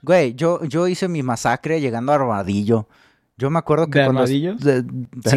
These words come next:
Speaker 1: eh,
Speaker 3: armadillos.
Speaker 1: matando, eh, me acuerdo un chingo de serpientes, chingo de armadillos, chingo de linces, chingo, o sea, de que yo hice, eh, eh, un, un ecocidio
Speaker 2: Ujú.
Speaker 1: y así es una manera muy efectiva que tienes en el juego para generar dinero y te quedas,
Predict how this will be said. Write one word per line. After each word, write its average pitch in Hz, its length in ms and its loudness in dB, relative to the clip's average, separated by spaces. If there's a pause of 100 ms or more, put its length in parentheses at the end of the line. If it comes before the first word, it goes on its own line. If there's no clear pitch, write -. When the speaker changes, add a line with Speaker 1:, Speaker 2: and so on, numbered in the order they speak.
Speaker 1:
eh, 147 40 4
Speaker 3:
armadillos. 135 420 2
Speaker 1:
matando, 147 680 2
eh, 131 40 -2
me 131 100 0
acuerdo 165 380 0
un 156 100 -4
chingo 185 240 -2
de 151 80 2
serpientes, 156 480 -2
chingo 170 220 -2
de 156 60 4
armadillos, 135 600 0
chingo 151 300 -4
de 135 220 2
linces, 165 480 -2
chingo, 160 260 -6
o 143 140 0
sea, 139 300 2 (480)
de 135 200 4
que 131 340 -2 (280)
yo 127 200 2
hice, 143 200 0
eh, 135 600 0
eh, 127 140 0
un, 139 180 0
un 151 220 2
ecocidio 151 800 -2
Speaker 2:
Ujú. 139 400 0 (100)
Speaker 1:
y 135 300 2
así 123 280 2
es 127 120 -2
una 143 120 0
manera 127 360 0 (260)
muy 120 220 -2
efectiva 117 420 0
que - 60 -10
tienes 110 260 0
en 110 60 0
el 95 80 -2
juego 101 200 2
para 104 140 2
generar 95 340 -2
dinero 104 280 0
y 110 40 0
te 107 120 -6
quedas, 104 260 0